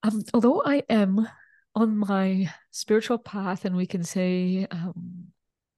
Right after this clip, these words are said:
like, offering healing, light, self-awareness services for over twenty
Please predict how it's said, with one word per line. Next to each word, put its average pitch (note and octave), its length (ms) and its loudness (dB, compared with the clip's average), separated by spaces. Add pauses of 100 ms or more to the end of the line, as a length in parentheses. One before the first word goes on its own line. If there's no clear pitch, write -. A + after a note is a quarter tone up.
(300)
like, F3+ 240 0 (560)
offering G3+ 480 2
healing, G#3 500 4
light, F#3 560 0
self-awareness F#3+ 800 0
services F3+ 640 -4
for F#3+ 360 -2
over A3 640 2 (140)
twenty F#3+ 640 -4